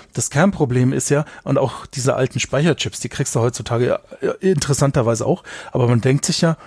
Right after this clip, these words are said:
woher kriegt denn der diesen Grafikchip? Der hieß damals V S A einhundert,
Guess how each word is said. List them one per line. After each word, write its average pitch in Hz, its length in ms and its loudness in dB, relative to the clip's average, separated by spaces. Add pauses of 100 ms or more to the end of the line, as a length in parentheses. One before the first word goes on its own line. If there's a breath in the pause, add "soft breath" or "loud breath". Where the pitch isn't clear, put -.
(260 loud breath)
woher 123 440 0
kriegt - 320 -6
denn 123 100 2
der 131 120 2
diesen 113 240 -2
Grafikchip? 131 640 -2
Der 110 100 -4
hieß 127 220 -2
damals 135 360 0
V 131 280 0
S 131 120 -2
A 127 140 0
einhundert, 131 480 2